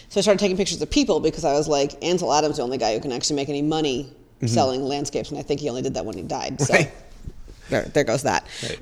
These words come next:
Speaker 1: Um, so I started doing photos of my friends' kids' birthday parties, that kinda stuff. And that's kinda where that whole thing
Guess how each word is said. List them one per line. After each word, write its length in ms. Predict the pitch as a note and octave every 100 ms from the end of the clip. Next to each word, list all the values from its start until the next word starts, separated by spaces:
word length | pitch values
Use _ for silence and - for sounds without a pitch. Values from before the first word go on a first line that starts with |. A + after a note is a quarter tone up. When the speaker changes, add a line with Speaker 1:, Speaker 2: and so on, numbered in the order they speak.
| -
Speaker 1:
Um, 600 | G#3 G3 F3 D3 C#3 C#3 - - - - - -
so 160 | -
I 80 | G3
started 400 | G3 G3 F#3 D#3
doing 280 | F#3 F3+ E3+
photos 420 | E3 F#3 F3+ F3+
of 100 | D#3+
my 100 | D#3
friends' 300 | D3+ C#3 C#3+
kids' 240 | - C#3 C#3
birthday 320 | A#3 A#3+ A3
parties, 400 | - G#3+ G#3+ G3+
that 160 | G3
kinda 240 | - F3 D#3+
stuff. 240 | D3+ D#3
And 120 | D#3+
that's 160 | E3 D#3+
kinda 200 | - E3
where 180 | C#3+ C#3+
that 200 | D3 C#3
whole 180 | D#3 C#3
thing 420 | - B2+ A#2+